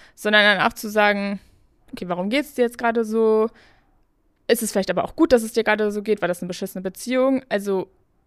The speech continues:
I'm always gonna be the one, dass dir, die dir dann auch sagt, so, „Das war auch einfach eine Kackbeziehung, so sei froh.“ Oder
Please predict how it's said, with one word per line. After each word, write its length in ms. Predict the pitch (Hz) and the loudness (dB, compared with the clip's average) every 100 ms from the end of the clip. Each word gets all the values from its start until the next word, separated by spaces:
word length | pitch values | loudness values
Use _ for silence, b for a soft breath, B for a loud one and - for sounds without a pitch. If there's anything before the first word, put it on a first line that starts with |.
| _ | _
I'm 220 | 202 220 - _ | 0 0 0 _
always 320 | 226 240 233 | 4 6 4
gonna 180 | 226 208 | 2 0
be 140 | 202 208 | -2 -2
the 60 | |
one, 220 | 196 196 | 0 0
dass 200 | 196 196 - | -2 -6 -4
dir, 160 | 214 | -2
die 200 | 190 214 | -2 -2
dir 120 | 208 | 0
dann 160 | 202 196 | 2 0
auch 120 | 185 | -2
sagt, 300 | - 202 - | -2 -2 -2
so, 60 | 202 | -6
„Das 160 | 208 | -4
war 100 | - | -4
auch 60 | - | -2
einfach 220 | 214 233 | -2 -2
eine 100 | 226 | -4
Kackbeziehung, 640 | - 254 240 - 254 254 196 | -4 -8 -8 -8 -4 -2 -2
so 120 | 196 | -6
sei 340 | 208 220 208 - - | -2 -2 -2 -8 -20
froh.“ 480 | - 233 254 185 269 B B B B B B _ - | -8 0 2 2 2 B B B B B B _ 2
Oder 380 | 226 214 208 | 6 6 4